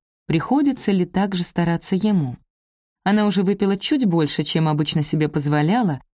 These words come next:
а это для неё опасно. Ей не следует пить лишнего, но она слишком нервничала из-за этого красавца, что сидит напротив. Воспоминания о том, что он делал с ней,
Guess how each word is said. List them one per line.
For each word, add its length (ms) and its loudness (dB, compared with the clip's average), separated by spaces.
а 120 2
это 280 0
для 140 0
неё 320 2
опасно. 680 -4
Ей 180 2
не 120 4
следует 460 0
пить 200 -2
лишнего, 560 -2
но 80 2
она 160 4
слишком 560 2
нервничала 760 0
из-за 220 2
этого 260 0
красавца, 640 -2
что 160 -4
сидит 380 0
напротив. 680 -4
Воспоминания 640 2
о 40 0
том, 300 0
что 240 -2
он 140 2
делал 360 0
с 160 -10
ней, 300 -2